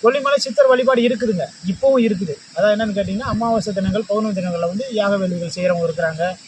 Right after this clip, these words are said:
அந்த குகையில கொண்டு போய் தவம் செய்யறவங்க இருக்கிறாங்க, அங்கேயே தான தர்மம் அன்னதானம் செய்யக்கூடிய நபர்களா இருக்கிறாங்க.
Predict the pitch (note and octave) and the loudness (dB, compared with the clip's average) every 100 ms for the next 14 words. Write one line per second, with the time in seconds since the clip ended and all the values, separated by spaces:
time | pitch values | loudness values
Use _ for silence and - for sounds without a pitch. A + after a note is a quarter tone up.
0 | - - F3+ G#3 G3+ F3+ E3+ D#3+ D#3+ G#3 | -20 -4 -2 2 4 4 2 0 -2 0
1 | A#3+ A#3 G3 G3+ F#3 F#3 A3+ G3+ F#3 F3 | 0 0 0 -2 0 0 0 -2 -2 -2
2 | D#3+ D#3 D3+ D#3+ F3+ - - - G3 A3+ | -2 -2 -2 -2 -4 -8 -12 -4 0 2
3 | G#3+ G3 A3+ G3+ G3 F3+ A3 G#3+ F#3+ F#3 | 2 2 2 2 0 2 2 2 -2 -4
4 | E3+ E3+ E3+ D#3+ E3 E3+ D3 D3 C#3 | -4 -2 -4 -2 -2 -2 -4 -8 -6